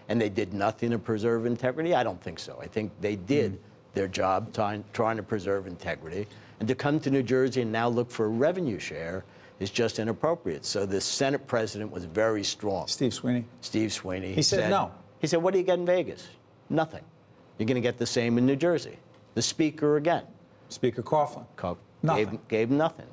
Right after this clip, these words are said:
Speaker 1: Governor ultimately signed a bill that gave them nothing. Now, they're out there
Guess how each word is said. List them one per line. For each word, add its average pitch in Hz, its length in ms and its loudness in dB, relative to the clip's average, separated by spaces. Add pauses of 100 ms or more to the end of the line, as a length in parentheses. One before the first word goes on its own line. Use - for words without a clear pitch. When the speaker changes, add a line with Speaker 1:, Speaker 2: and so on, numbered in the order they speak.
(200)
Speaker 1:
Governor 135 400 4
ultimately 123 440 0
signed 110 380 0
a 110 40 0
bill 90 300 -2
that 98 120 -4
gave 98 220 -2
them 113 180 0
nothing. 143 300 0
Now, 110 140 0
they're 160 280 4
out 165 240 2
there 160 320 4